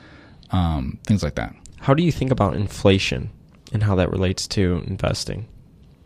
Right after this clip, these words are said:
Speaker 1: Uh, I've looked at long-term past records of, uh, inflation, and, um, generally people, so f-, a few things. One, the inflation rate today,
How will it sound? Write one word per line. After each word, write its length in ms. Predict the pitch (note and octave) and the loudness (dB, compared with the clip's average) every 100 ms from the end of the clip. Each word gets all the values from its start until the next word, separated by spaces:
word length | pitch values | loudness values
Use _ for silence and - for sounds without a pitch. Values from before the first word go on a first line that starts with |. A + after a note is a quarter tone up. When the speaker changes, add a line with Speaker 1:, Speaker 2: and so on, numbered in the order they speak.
| - | 2
Speaker 1:
Uh, 140 | C3 C3+ | 6 6
I've 160 | D3 F3+ | 6 4
looked 160 | F#3+ | 2
at 100 | G#3+ | 2
long-term 440 | C#3+ B2 B2 G#2 F#2+ | 6 6 6 4 4
past 280 | F2 E2+ - | 4 2 0
records 480 | F2 E2+ F2+ - - - - - - - - | -2 0 -2 -4 -14 -20 -20 -20 -20 -20 -6
of, 760 | G2+ F2+ F2 E2+ E2+ F2+ - - - - | 0 2 2 2 0 -4 -10 -18 -14 -6
uh, 60 | |
inflation, 720 | E2 D#2+ F#2 D#2+ E2 - - - - - - - - | -2 0 0 0 -2 0 -2 -4 -14 -20 -20 -20 -4
and, 640 | G2 G2 F#2 F2+ F2 F2 D#2+ - | 2 4 6 6 4 4 0 -2
um, 800 | F2+ F2 E2+ E2+ E2+ E2+ E2+ - - - - | 2 4 4 4 2 2 0 -4 -18 -12 -6
generally 720 | A#2 B2 C#3+ F3+ E3+ C3+ A#2 G2+ - | 0 6 6 6 6 6 4 2 -6
people, 600 | - A2 G2+ G2 F#2+ D2 | -2 2 4 4 2 -2
so 340 | - A#2+ G#2+ F#2+ | 4 6 6 2
f-, 140 | - | -8
a 40 | |
few 200 | - - | -6 0
things. 320 | G#2+ D2 D#2 G#2 | 0 0 -2 0
One, 560 | A#2 C3 B2+ B2 G#2 | 4 6 6 6 4
the 100 | G2+ | 2
inflation 360 | G2+ A#2 G#2+ G#2+ | 2 2 2 2
rate 100 | F#2 | 0
today, 640 | F#2 F#2 F2 E2+ D2 G#1+ | 2 2 4 2 -2 -6